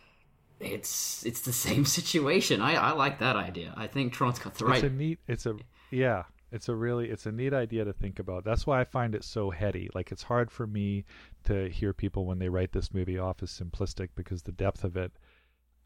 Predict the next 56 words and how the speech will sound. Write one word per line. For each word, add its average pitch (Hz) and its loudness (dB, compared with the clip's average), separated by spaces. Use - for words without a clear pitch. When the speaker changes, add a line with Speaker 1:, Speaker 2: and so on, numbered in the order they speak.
Speaker 2:
like, 104 0
my 107 2
head 107 4
spins 104 2
when 95 -4
I 90 -6
get, 98 -6
start 95 -4
thinking 95 0
about 92 -2
the, 92 0
the, 87 -4
the 90 0
deepness 95 -4
that's, - -12
that's 101 -8
here. 98 -2
And 117 0
taking 143 4
it 117 -2
Speaker 1:
Yeah, 131 8
Speaker 2:
apart 110 6
Speaker 1:
we - 8
keep - 8
Speaker 2:
minute - 4
Speaker 1:
going 156 10
Speaker 2:
by 135 10
Speaker 1:
on 131 8
Speaker 2:
minute 127 12
Speaker 1:
goddamn 127 8
Speaker 2:
is 131 4
really 139 8
Speaker 1:
tangents 127 4
because 127 2
we're 120 2
just 120 2
having, 117 4
uh, 104 2
Speaker 2:
<laughs> 143 4
Speaker 1:
all 143 12
these 123 10
Speaker 2:
There's 131 6
so 131 6
Speaker 1:
existential 139 8
Speaker 2:
much. - -2
Speaker 1:
crises. - 6
<laughs> - -
Speaker 2:
Yeah. 135 8
Like, 123 0
and, 127 0
but 123 0
the, 117 4
the 113 -2
director 117 2
goes 104 0
on 107 0